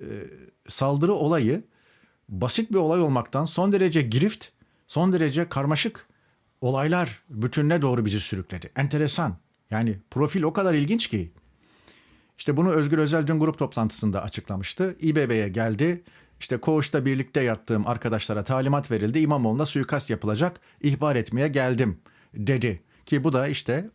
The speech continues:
o ihbar tutanağı da bu şekilde tutulmuş. Her şeyin belgesi var. On altı Aralık'ta gelmiş. On altı Aralık iki bin yirmi dörtte gelmiş Saraçhane Hizmet Binası'na ve ifadesini vermiş, gitmiş. "Şahsın söylemiş olduğu suikast bilgisinin emniyet güçlerinin araştırmaları sonucunda düşünceden başka bir somut bilgisi olmadığı bilgisi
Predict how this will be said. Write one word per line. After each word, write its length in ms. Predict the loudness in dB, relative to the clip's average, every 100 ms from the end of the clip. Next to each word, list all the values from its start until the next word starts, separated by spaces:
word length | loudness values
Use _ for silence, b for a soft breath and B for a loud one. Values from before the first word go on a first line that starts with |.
| -2
o 260 | 0 0 -2
ihbar 360 | -2 0 -2
tutanağı 380 | -2 0 2 2
da 80 | 0
bu 60 | 0
şekilde 380 | -2 0 -2
tutulmuş. 480 | 0 0 0 -2 -2
Her 120 | -2
şeyin 260 | -2 0 0
belgesi 380 | 0 -2 -4 -4
var. 140 | -4 -2
On 120 | 0
altı 240 | 0 0 -2
Aralık'ta 500 | -2 -2 -4 -6 -6 b b -4
gelmiş. 420 | -2 -2 -2 -2
On 80 | -2
altı 240 | -2 -2
Aralık 220 | -2 -2
iki 180 | -4 0
bin 100 | 2
yirmi 220 | 4 4
dörtte 240 | 2 0 -2
gelmiş 300 | -2 -4 -4
Saraçhane 420 | -2 -2 -2 -2
Hizmet 360 | -2 -2 -4
Binası'na 480 | -4 -4 -4 -4 -4 -6 B B 0
ve 200 | 0 -2 _ b b b b
ifadesini 600 | -2 0 2 0 0 2
vermiş, 480 | 2 2 0 -2 -10 _ -6
gitmiş. 600 | -2 0 0 0 -2 -10 _ _ _ _ _ _ _ _ _ _ _ _ -20 B B B
"Şahsın 380 | 0 0 2
söylemiş 420 | 2 2 2 2 2
olduğu 240 | 2 0
suikast 440 | 0 0 0 -2
bilgisinin 420 | -2 -2 0 0 2
emniyet 340 | 2 2 2
güçlerinin 340 | 0 0 0
araştırmaları 580 | 2 0 -2 -2 0 0
sonucunda 480 | 0 0 0 0 0
düşünceden 500 | 0 0 2 2 2
başka 260 | 0 0 -2
bir 60 |
somut 340 | 0 0 0 0
bilgisi 300 | 0 0 2
olmadığı 400 | 2 2 2 0
bilgisi 420 | 2 0 0